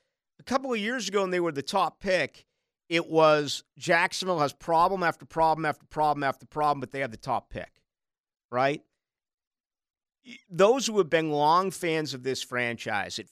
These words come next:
felt like you would always have it on the Cowboys and the Bears and all the, the premier teams and what have you. And then there'd be just a tiny little taste with Jacksonville. That's not the case now,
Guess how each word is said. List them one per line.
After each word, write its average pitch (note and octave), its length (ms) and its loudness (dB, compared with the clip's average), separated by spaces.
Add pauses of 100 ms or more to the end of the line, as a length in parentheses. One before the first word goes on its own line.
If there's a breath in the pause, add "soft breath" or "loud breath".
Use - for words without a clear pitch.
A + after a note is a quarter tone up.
(120)
felt G#3 340 -2
like C#3 560 -4 (600)
you D#3+ 160 -6
would D#3+ 140 4
always F3+ 580 4
have D3+ 420 0
it D3+ 240 -6
on C3 300 -4
the A#2+ 80 -8
Cowboys C#3+ 800 -2
and D3 100 -10
the C#3+ 60 -8
Bears C3+ 720 -6
and A#2+ 100 -4
all D#3 140 -4
the, E3+ 100 -10 (140)
the D3+ 100 -2
premier D3 560 -4
teams B2+ 560 -8
and A2 160 -8
what A2+ 120 -4
have A2 180 -4
you. F#2 80 -20
And C3 100 -6
then C#3+ 120 -6
there'd C#3 260 -8
be C3+ 160 -10
just - 280 -12
a C3+ 140 -16
tiny B3 480 -12
little D#3+ 280 -6
taste - 560 -16 (840)
with B2 160 -8
Jacksonville. A#2 720 -6
That's G3 280 2
not A3+ 260 0
the C3 60 -20
case - 460 -8
now, F#2 140 -18